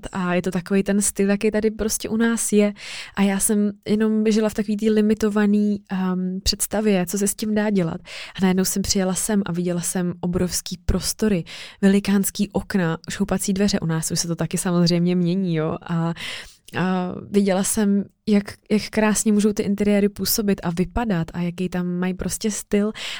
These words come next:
A já jsem se do toho neskutečně zamilovala. A tím jsem si postupně vybudovala ten svůj osobitý styl a to je právě bohemský styl a já to miluju. Je to něco, co naprosto jako vyjadřuje <laughs> vlastně mě a mojí duši.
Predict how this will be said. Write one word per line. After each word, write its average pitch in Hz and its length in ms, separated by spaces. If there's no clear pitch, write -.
A 190 60
já 180 120
jsem 180 160
se 175 120
do 175 100
toho 180 220
neskutečně 175 540
zamilovala. 180 640
A 180 60
tím 233 160
jsem 247 140
si 247 120
postupně 214 420
vybudovala 185 840
ten 208 120
svůj 220 180
osobitý 202 560
styl 196 420
a 196 60
to 214 100
je 220 180
právě 185 640
bohemský 190 800
styl 175 440
a 175 300
já 208 140
to 202 160
miluju. 175 320
Je 170 100
to 180 260
něco, 202 320
co 185 240
naprosto 185 440
jako 190 240
vyjadřuje 202 680
<laughs> 214 160
vlastně 208 320
mě 180 360
a 190 80
mojí 180 320
duši. 170 340